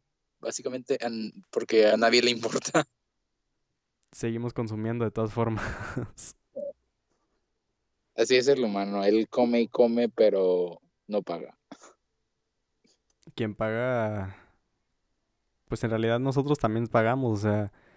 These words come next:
Speaker 2: s-, somos los que
Speaker 1: Pero
Speaker 2: nos, nos están vendiendo anuncios, son los que
Speaker 1: Más bien, come y come,
Speaker 2: somos los
Speaker 1: pero
Speaker 2: conejillos de prueba,
Speaker 1: pero
Speaker 2: güey.
Speaker 1: sin preocuparse de lo que va a pagar, ¿sabes?
Speaker 2: Sí.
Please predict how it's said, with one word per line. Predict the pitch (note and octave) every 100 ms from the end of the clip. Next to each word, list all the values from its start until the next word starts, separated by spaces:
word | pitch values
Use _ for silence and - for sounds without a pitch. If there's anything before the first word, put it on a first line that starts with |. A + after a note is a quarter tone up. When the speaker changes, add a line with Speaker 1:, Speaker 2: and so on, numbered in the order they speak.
| _ _
Speaker 2:
s-, | - -
somos | - A#2+ B2+
los | A#2+
que | -
Speaker 1:
Pero | A2 A2 G#2+ A2
Speaker 2:
nos, | A2 G#2
nos | G#2+ A2 G#2 -
están | - G#2+ A2 A2+ G#2+
vendiendo | A2+ A2 A2+ G#2+
anuncios, | G#2+ B2 B2+ - A#2 A2
son | A2+ A#2
los | A#2
que | - G#2+ G#2+ A2 _ _ _ _ _ _ _ _ _ _ _ _ _ -
Speaker 1:
Más | A#2+ C3+ C3+
bien, | D3+ D#3 E3 -
come | C#3 C#3 D3+
y |
come, | - - C3 B2+
Speaker 2:
somos |
los | A#2 A2+
Speaker 1:
pero | A#2+
Speaker 2:
conejillos | A#2 G#2+ - A2 A#2 A2+
de | G#2
prueba, | - G#2+ G#2 G#2+
Speaker 1:
pero | G#2+
Speaker 2:
güey. | G#2+ G#2+ G#2 - _ _ _
Speaker 1:
sin | C3 A#2+
preocuparse | B2+ A#2 A2 A#2+ C#3+
de | B2+
lo | G2+
que | F#2+
va | F#2+
a |
pagar, | F#2+ G#2+ G2+ G2
¿sabes? | G2+ G#2+ - _ _ _ _ _ _ G3 _ _ _
Speaker 2:
Sí. | - - G#2+